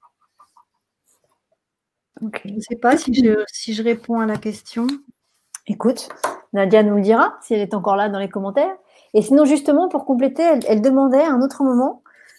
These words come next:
Speaker 1: euh, tu y as un peu répondu, mais elle, elle demandait, est-ce qu'on peut jouer avec, euh, notre fantaisie et inventer des symbolismes aux cartes ?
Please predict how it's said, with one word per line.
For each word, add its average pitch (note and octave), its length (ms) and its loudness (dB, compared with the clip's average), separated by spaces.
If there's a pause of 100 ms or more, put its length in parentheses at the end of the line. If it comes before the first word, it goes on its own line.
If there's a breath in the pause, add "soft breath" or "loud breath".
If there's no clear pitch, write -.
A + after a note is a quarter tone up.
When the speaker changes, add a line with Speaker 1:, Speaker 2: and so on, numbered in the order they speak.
(140 soft breath)
Speaker 1:
euh, G3+ 760 -2
tu - 120 -4
y - 20 0
as A#3+ 40 0
un A#3+ 60 2
peu B3 120 -2
répondu, C4+ 380 2
mais B3+ 260 0 (240 loud breath)
elle, A3 160 4
elle A#3 140 4
demandait, C#4+ 520 6
est-ce B3+ 200 -2
qu'on D4+ 160 0
peut D4+ 180 2
jouer D4 340 2
avec, B3 360 0
euh, G#3+ 260 2
notre A3 260 -4
fantaisie C#4 680 -2
et A3+ 100 -4
inventer B3 460 -4
des A#3+ 100 -2
symbolismes A#3 560 -4
aux G#3+ 60 -8
cartes ? - 420 -14